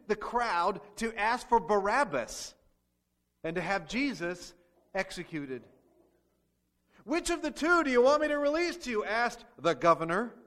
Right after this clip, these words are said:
Here he's not leading, is he? He's following. "Barabbas," they answered.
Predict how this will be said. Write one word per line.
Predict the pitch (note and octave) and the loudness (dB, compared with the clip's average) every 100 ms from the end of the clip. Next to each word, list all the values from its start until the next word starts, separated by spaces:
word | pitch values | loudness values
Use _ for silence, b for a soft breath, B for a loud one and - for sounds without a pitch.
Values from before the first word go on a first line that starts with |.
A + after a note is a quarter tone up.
| _ _ _ _ _ _ _ _ _ _ _ _ E3+ | _ _ _ _ _ _ _ _ _ _ _ _ -8
Here | F3+ | -6
he's | E3+ | -6
not | F3 D#3 | -6 -6
leading, | D#3 E3+ B2+ C3 | -8 -8 -10 -10
is | C3+ | -14
he? | A2+ A2 | -16 -18
He's | C3+ | -20
following. | - B2 B2 G#2+ G#2+ G#2 _ - _ _ _ _ _ - _ _ _ - | -10 -8 -8 -10 -16 -20 _ -20 _ _ _ _ _ -20 _ _ _ -4
"Barabbas," | F#3+ B3 B3+ C#4+ D4+ C#4+ C4+ C4 C4+ C4 B3 G3+ - - - _ _ C#3+ | 2 4 4 6 6 6 4 4 4 2 2 0 -4 -16 -20 _ _ -10
they | C#3+ C3+ | -8 -8
answered. | B2+ - G#2 | -12 -16 -18